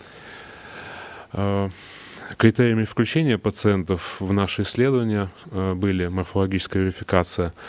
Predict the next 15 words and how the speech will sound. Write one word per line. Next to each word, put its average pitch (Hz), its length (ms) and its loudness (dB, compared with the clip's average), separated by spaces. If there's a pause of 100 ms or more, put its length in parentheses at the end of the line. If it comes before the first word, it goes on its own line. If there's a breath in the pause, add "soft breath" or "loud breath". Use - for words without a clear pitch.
(160 loud breath)
плоскоклеточный 95 720 2
рак, 120 320 2 (560 loud breath)
распространённость 98 760 2
первичной 98 440 0
опухоли 90 400 -2
с - 100 -2
Т 98 220 6
один 92 300 2
по 90 160 0
Т 92 160 2
четыре 85 440 0
и 95 180 0
с - 200 -2
Н 95 280 0
ноль 90 260 0